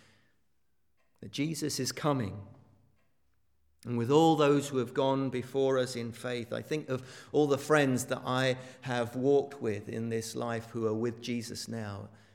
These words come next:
and that I look forward to meeting again when we'll be clothed in our new bodies.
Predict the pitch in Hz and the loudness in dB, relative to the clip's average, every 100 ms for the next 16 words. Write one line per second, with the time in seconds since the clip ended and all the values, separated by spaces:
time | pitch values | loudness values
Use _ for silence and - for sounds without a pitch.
0 | _ 104 107 110 - 107 110 107 - 117 | _ -10 -6 -6 -4 -4 -4 -6 -6 -2
1 | 107 107 107 113 107 - 101 101 110 101 | -2 -4 -6 -4 -6 -6 -10 -4 -4 -2
2 | 92 87 - - _ _ _ _ _ _ | -6 -10 -20 -20 _ _ _ _ _ _
3 | _ _ _ _ _ _ _ _ _ _ | _ _ _ _ _ _ _ _ _ _
4 | _ - 104 110 107 107 - 113 113 113 | _ -8 -4 -4 -4 -8 -2 0 0 -2
5 | 104 101 101 101 101 95 95 95 - - | -6 -4 -6 -6 -6 -8 -10 -18 -20 -20
6 | - | -20